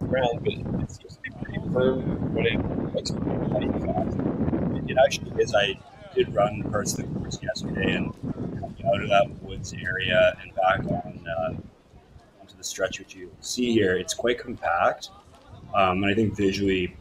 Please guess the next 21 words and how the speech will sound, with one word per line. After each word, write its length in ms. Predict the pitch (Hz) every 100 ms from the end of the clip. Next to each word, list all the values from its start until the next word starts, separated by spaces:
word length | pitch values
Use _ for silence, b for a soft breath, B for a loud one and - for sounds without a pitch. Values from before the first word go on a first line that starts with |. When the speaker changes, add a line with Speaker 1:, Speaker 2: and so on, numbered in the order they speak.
| -
Speaker 2:
being 160 | 98 95
able 160 | 90 90
to 120 | 92
see 540 | - - 90 87 90 - - -
where 120 | 98 95
you're 120 | 92
about 240 | 90 90
to 80 | 90
go 240 | 90 90 87
around, 420 | 87 87 85 85 - 85
um, 120 | 85 -
to 80 |
get 140 | 87 87
to 60 |
the 60 | 90
finish 380 | - 87 85 92
line 280 | 87 87 -
optically 640 | 87 90 - 85 90 87 85
makes 280 | 87 - -
you 80 |
know 340 | - - 87